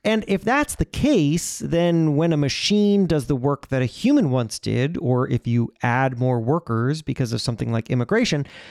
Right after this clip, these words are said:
then you're just putting people out of work permanently,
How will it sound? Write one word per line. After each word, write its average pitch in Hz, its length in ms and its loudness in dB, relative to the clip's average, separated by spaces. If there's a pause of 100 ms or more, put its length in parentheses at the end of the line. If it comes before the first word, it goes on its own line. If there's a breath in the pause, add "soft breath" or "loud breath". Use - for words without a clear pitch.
(160 loud breath)
then 196 200 2
you're 233 200 2
just 247 240 -2
putting 180 340 0
people 131 500 -4
out 123 160 2
of 113 140 -2
work 113 380 -2
permanently, 135 600 -2